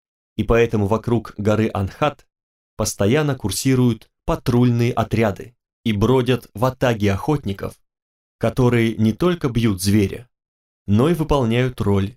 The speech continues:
разведчиков. Мы обо всем этом знали от превращенного магами Гарджи Тустур в говорящую безмозглую болванку на двух ногах пленника, сотника Мака Ойкерина, которого нам,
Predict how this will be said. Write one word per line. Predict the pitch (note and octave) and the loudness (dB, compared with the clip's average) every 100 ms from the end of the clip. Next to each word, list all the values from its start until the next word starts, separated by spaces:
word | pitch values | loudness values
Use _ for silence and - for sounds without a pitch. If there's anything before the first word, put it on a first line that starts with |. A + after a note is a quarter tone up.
| - | -4
разведчиков. | A2+ G#2 F#2+ F#2+ - - - - _ _ _ _ _ _ _ | -2 -2 -2 -2 -4 -8 -12 -18 _ _ _ _ _ _ _
Мы | A#2 E3+ A3 | 0 2 2
обо | A2+ G#2 | 0 -2
всем | - G2+ | 0 0
этом | F#2 F#2 | 0 -2
знали | F#2 G#2 G2+ F#2 C3+ E3+ _ _ _ _ - | 0 2 2 0 -2 -6 _ _ _ _ -6
от | D#3 - | -6 -2
превращенного | B2+ A#2 A2 - F3+ D#3 B2+ | 0 2 0 0 0 0 0
магами | G2 B2+ B2 A#2+ A2+ - _ - | 2 2 0 0 -2 -6 _ -8
Гарджи | G#2+ B2 A2 G2+ | 0 2 2 -2
Тустур | F#2+ G2+ - - D3+ - _ _ _ _ | -4 -4 -4 -2 -2 -4 _ _ _ _
в | G#2 | 0
говорящую | A2+ A2 A#2+ D#3 - C#3+ | 2 2 2 0 -2 -2
безмозглую | C3 A#2 G2+ A#2 A2 A2 G#2+ | -2 0 2 2 0 0 2
болванку | G2 F#2+ G#2 A#2 - A2+ - _ | 0 0 0 -2 -2 -4 -6 _
на | C#3+ D#3 | -2 -2
двух | G#2 A2+ - | 0 -2 0
ногах | G#2 G#2+ - | 0 0 0
пленника, | C3+ G#2+ F2+ F2+ D#2+ - - | -2 0 -2 -8 -16 -14 -6
сотника | - A#2 G2+ B2+ B2+ C#3+ D3 _ _ | 0 2 2 0 -2 -2 -4 _ _
Мака | C#3 B2+ A#2 - C3 - | 0 0 0 -2 -4 0
Ойкерина, | C3 G2 - C#2+ B1 - _ _ _ _ _ | -2 -2 -8 -10 -16 -20 _ _ _ _ _
которого | A2 G#2 A#2 G#2 G2+ | -4 0 2 2 2
нам, | A2 D3+ G#2 | 0 -2 -4